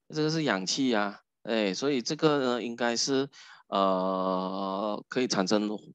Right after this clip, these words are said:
当然是火焰啊，或者是，呃，加带，呃，燃烧着的物质会有啵的一声啊，这样子。OK，所以动机错的。好，再下来第十五题，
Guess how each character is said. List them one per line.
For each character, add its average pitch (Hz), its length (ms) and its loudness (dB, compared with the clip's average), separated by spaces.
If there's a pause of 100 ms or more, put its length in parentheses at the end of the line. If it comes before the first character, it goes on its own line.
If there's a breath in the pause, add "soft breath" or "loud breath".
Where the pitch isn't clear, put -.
(280)
当 123 140 2
然 101 160 2
是 101 140 -2
火 90 220 -2
焰 95 360 -2
啊， 90 200 -2
或 120 160 2
者 95 160 0
是， 117 300 -2 (280 loud breath)
呃， 90 300 2
加 110 340 -4
带， 120 460 -2 (460 soft breath)
呃， 95 260 -4
燃 101 200 4
烧 117 160 6
着 123 160 4
的 113 140 2
物 113 220 0
质 98 280 0
会 110 180 0
有 92 100 4
啵 113 260 -2
的 104 100 -2
一 110 80 -2
声 92 380 -2
啊， 87 160 0
这 - 100 -6
样 90 80 0
子。 - 180 -8 (1000)
OK， 139 320 6
所 - 160 2
以 101 40 2
动 90 200 2
机 95 100 2
错 80 200 0
的。 76 100 -6 (840 soft breath)
好， 185 140 10
再 214 180 10
下 208 220 10
来 151 160 10
第 175 160 2
十 123 200 4
五 117 220 6
题， 101 400 2